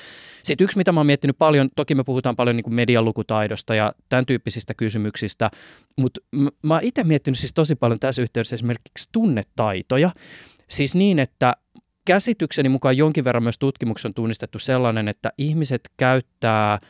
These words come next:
vaikkapa sosiaalista mediaa ikään kuin tunnesäätelykeinona. Ja mäkin silloin, kun mä oon tosi stressaantunut, niin mä huomaan, että mun ruutuaika somen äärellä räjähtää. Sen sijaan, että mä käyttäisin tunnesäätelykeinona vaikka sitä, että mä puhuisin kaverin kanssa tai menisin salille.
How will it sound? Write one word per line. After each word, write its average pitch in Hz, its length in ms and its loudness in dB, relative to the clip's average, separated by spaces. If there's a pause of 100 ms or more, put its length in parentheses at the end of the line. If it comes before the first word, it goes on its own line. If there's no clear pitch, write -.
(180)
vaikkapa 110 360 -2
sosiaalista 107 680 -2
mediaa 104 500 -2
ikään 110 240 -2
kuin 113 200 -4
tunnesäätelykeinona. 110 1400 0 (420)
Ja 123 180 2 (400)
mäkin 160 360 2
silloin, 151 180 0
kun 147 100 -2
mä 135 40 2
oon 131 80 0
tosi 127 180 -4
stressaantunut, 127 840 -2 (180)
niin 131 80 0
mä 127 80 2
huomaan, 135 360 2
että 120 140 -6
mun 127 60 -2
ruutuaika 120 600 -2
somen 113 360 -4
äärellä 113 420 -2
räjähtää. 120 680 0 (320)
Sen 185 340 2
sijaan, 131 360 0
että 117 160 -4
mä 123 100 -2
käyttäisin 123 440 -2
tunnesäätelykeinona 117 920 0
vaikka 117 220 0
sitä, 127 240 -2
että 113 160 -4
mä 110 80 -4
puhuisin 123 340 -2
kaverin 131 320 2
kanssa 117 280 -6
tai 127 140 0
menisin 139 380 -2
salille. 107 560 0